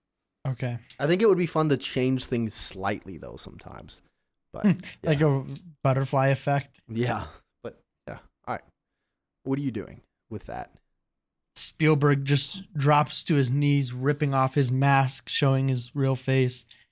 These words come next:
Speaker 1: As
Speaker 2: Okay,
Speaker 1: he
Speaker 2: yeah, that
Speaker 1: pulls
Speaker 2: is risky. <laughs> Okay, that is risky. I, I see
Speaker 1: as,
Speaker 2: now.
Speaker 1: as he pulls a black fedora, which is his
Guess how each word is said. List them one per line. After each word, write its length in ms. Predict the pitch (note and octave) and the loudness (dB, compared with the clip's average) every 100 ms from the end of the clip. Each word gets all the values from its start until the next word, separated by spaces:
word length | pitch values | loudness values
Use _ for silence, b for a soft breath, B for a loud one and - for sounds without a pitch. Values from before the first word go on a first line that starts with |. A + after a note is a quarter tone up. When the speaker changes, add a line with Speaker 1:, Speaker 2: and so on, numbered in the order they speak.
| _ _ _ - | _ _ _ 0
Speaker 1:
As 140 | B2 | 2
Speaker 2:
Okay, 100 | C#3 | 4
Speaker 1:
he 60 | B2 | 6
Speaker 2:
yeah, 80 | C#3+ | 6
that 100 | C#3 | 6
Speaker 1:
pulls 100 | C3 | 6
Speaker 2:
is 140 | B2+ | 4
risky. 440 | A2+ A2 - G#2 F#2+ | 0 -4 -6 -8 0
<laughs> 40 | |
Okay, 800 | C4 - G#3+ - E3 D#3 C#3+ F#2+ | 2 4 2 2 2 2 0 -4
that 180 | G#2 A#2+ | -4 0
is 180 | C#3+ C3 | 0 0
risky. 400 | A#2+ G#2 - G#2+ | -2 -6 -8 -6
I, 340 | B2 A#2+ A2+ | -4 -4 -2
I 40 | C3+ | -2
see 180 | D3 E3 | -2 2
Speaker 1:
as, 280 | E3 E3+ G3 | 4 4 2
Speaker 2:
now. 220 | A3+ B3 D4 _ _ - | -4 -12 -16 _ _ 0
Speaker 1:
as 260 | D#3+ E3 | 2 2
he 140 | - E3+ | 2 2
pulls 560 | - D#3+ E3 E3+ E3 - _ | 2 4 6 6 2 -2 _
a 80 | C#3 | 0
black 380 | C3 D3 C#3+ - | 2 2 2 0
fedora, 600 | - C#3 C3+ C3+ C3 B2 - _ _ - | -2 0 2 2 0 -4 -10 _ _ -12
which 140 | B2 | -4
is 160 | C#3+ B2 | -2 2
his 280 | C#3 B2 | 2 2